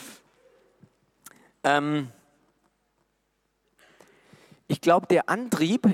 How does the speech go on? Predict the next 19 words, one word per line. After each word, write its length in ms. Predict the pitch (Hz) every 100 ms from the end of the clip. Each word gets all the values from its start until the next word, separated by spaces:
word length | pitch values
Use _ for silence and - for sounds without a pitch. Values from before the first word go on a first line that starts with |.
| -
etwas 420 | 160 - 156 156
aus 240 | - 151 -
einer 280 | 143 147 120
Liebe 680 | 127 202 220 190 170 156 _ _ _
zu 120 | - - -
Gott 340 | 214 - - 143 _ _
zu 140 | 139
tun, 480 | - 135 170 302 285 _ _ _ _ _ _ _ _ _ _ _ _ _ _ _ _ _ _ _ _ _ _ _ _ _ _ _ _ _ _ _ _ _ _ - _ _ _ _ _ -
ist 160 | 151
für 140 | - 147
mich 260 | 170 254
so 80 | -
eine 220 | 175 156
Art 420 | 135 151 160 - - _ _ _ _ _ _ _ _ _
hochwirksamer 960 | - 190 262 - 165 196 - 175 147 135
Motor, 600 | 123 - 139 185 254 226 _ _ _ _ _ _ _ _ _ -
der 120 | 127
dazu 560 | - 139 - - 196
noch 380 | 170 147 - -